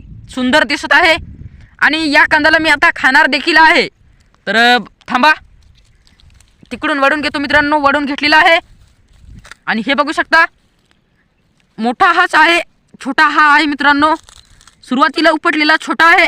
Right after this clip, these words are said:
आणि याला जास्त मुळ्यासुद्धा नाही आहेत. आणि याला उपटलंय तर हा मोठा आहे, याला जास्त मुळ्या आलेल्या आहेत,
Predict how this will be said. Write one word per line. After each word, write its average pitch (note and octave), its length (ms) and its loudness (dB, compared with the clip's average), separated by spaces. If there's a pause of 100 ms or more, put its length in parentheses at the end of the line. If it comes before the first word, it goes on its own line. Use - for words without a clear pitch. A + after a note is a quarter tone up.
(100)
आणि B3+ 140 0
याला C4+ 200 2
जास्त C#4 260 -2
मुळ्यासुद्धा C#4 520 0
नाही C#4+ 180 0
आहेत. - 260 -4 (680)
आणि C4 360 -2
याला C4+ 220 2
उपटलंय D#4+ 460 0 (580)
तर A#3 180 2
हा C4 180 2
मोठा C#4 260 -2
आहे, D#4+ 160 2
याला B3 220 2
जास्त A#3+ 260 -2
मुळ्या C#4 300 2
आलेल्या C#4+ 260 2
आहेत, D#4 200 2